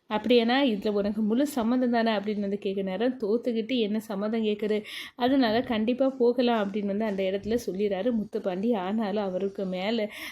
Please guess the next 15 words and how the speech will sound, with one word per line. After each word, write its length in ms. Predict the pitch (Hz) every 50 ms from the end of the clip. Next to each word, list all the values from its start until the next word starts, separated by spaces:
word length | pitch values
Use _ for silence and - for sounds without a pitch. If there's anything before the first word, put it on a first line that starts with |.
| - -
அவருக்கு 400 | 202 196 214 233 226 233 208 202
மனசுக்குள்ள 760 | 190 190 214 269 269 - 302 262 247 233 240 247 247 226 196 202
இனம் 280 | 196 208 233 269 277 262
புரியாத 540 | 277 262 240 233 240 220 208 208 196 202 180
அப்படி 300 | 175 - - - 233 220
ஒரு 180 | 208 196 190
கோபம் 360 | 190 - 202 208 240 233 214
இருக்கு. 440 | 190 190 196 196 - 247 285 294 233
"இவ்வளவு 340 | 196 190 180 196 202 202 202
காலம் 260 | 202 196 226 262 262
நம்ம 180 | 254 226 220 226
கட்டி 340 | 226 220 190 180 - 214 202
காத்த 560 | 214 196 196 202 196 190 190 190 180 175 175
இது 180 | 175 180 180 185
கோட்டை, 400 | - - 95 92 - 220 233 285